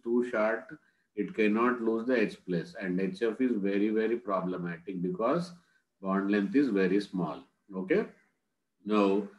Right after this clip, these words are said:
iodine is a good nucleophile, so it will leave the electron, leave the H plus to that, but after that it will not leave it alone.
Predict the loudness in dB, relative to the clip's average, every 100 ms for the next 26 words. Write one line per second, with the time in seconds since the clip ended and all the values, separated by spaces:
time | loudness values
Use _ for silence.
0 | _ _ 2 6 6 8 6 4 6 4
1 | 6 4 4 2 2 0 2 4 4 2
2 | 0 -2 -4 -12 _ _ _ _ 2 4
3 | 4 4 2 4 4 2 2 4 4 2
4 | -2 -2 0 2 0 0 2 4 2 2
5 | 0 0 0 -2 0 0 -2 -4 -2 0
6 | -2 -2 -4 -4 0 0 0 -2 -4 -4
7 | -4 -6 -6 -2 2 2 0 -2 -2 2
8 | 2 0 -6